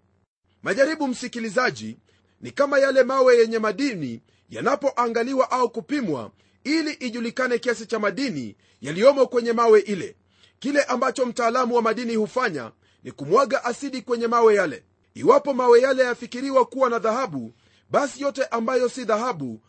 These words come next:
huchomwa na asidi hiyo, nayo dhahabu hujitokeza. Na hivyo ndivyo ambavyo Mungu huifanya imani yetu ili uhakika wake ujulikane.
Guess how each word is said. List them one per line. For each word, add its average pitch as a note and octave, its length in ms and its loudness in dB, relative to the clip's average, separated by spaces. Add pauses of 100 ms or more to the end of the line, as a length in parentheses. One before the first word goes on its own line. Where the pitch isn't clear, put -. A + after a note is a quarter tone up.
(160)
huchomwa C4 480 2
na A#3+ 160 -2
asidi A#3 360 -4
hiyo, D#3+ 400 -4 (280)
nayo C4+ 320 2
dhahabu A#3 400 0
hujitokeza. G3 680 -2 (600)
Na - 100 -6
hivyo C4 260 2
ndivyo C4 280 0
ambavyo A#3+ 460 0
Mungu B3 280 -4
huifanya A#3+ 480 -4
imani A#3 340 -2
yetu C3 420 0 (320)
ili C#4 360 -4
uhakika B3 480 -2
wake B3 380 0
ujulikane. G3+ 680 -6